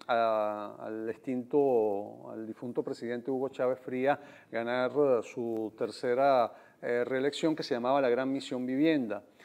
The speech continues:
Eh, y entonces el, el Estado se ha convertido, el gobierno se ha convertido en el gran constructor,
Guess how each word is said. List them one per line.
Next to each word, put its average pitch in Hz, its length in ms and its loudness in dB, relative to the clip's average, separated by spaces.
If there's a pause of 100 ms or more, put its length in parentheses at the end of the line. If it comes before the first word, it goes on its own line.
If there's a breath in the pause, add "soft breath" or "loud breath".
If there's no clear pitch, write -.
(320 loud breath)
Eh, 113 280 -12
y 127 60 -2
entonces 120 360 4
el, 143 260 6
el 123 140 2
Estado 147 320 6
se - 140 0
ha 123 60 0
convertido, 147 500 2
el 120 60 2
gobierno 127 360 2
se 151 120 0
ha 123 40 -2
convertido 143 420 2
en 147 80 2
el 123 60 0
gran 123 180 -2
constructor, 175 680 2